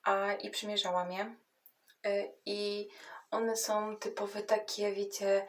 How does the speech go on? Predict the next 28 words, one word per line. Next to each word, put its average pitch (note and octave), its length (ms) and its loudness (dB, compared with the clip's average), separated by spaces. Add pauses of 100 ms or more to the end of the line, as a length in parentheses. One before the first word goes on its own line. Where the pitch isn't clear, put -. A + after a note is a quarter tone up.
(360)
niby G3+ 460 4
na G3 180 2
zimę A3 400 0
można A#3 380 0
w G#3+ 60 -10
nich G3+ 240 -8
zimą G#3+ 400 -2
wyjść, A#3+ 440 -2 (420)
ale G#3 200 4
takie, G#3+ 280 -4
wiecie, G3+ 300 -2
idealne A3 640 0
na G3 440 -2
założenie F#3+ 540 -2
ich - 240 -16 (120)
szybko - 400 -6
na F#3 120 -10
nogę, G3+ 240 2 (960)
wyjście G3+ 460 2
na G3+ 140 0
szybki - 520 -2
spacer A3 580 8
i G3+ 80 2
wrzucenie. F#3 720 0 (540)
Takie G3+ 400 6
a F#3+ 40 6
la F#3+ 240 6 (400)
zimowe G3 640 4